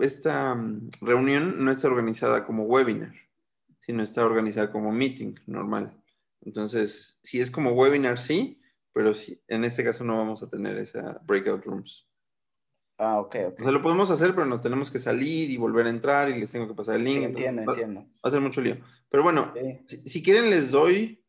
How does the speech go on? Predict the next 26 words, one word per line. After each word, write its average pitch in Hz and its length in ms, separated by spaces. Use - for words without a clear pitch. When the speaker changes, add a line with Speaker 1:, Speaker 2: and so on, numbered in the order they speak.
Speaker 1:
o 131 80
sea, 139 120
déjenme 151 300
ver 123 140
cuánto 127 260
tiempo 120 300
tengo 113 320
para, - 400
para, 123 840
ajá, - 540
les 131 220
doy 196 140
hasta 220 220
las 120 360
once, 135 880
once 156 280
con 120 200
once, 175 340
once 175 220
con 131 160
diez, 131 220
perdón. - 460
O - 40
sea, 113 140
catorce 147 340
minutos. 135 580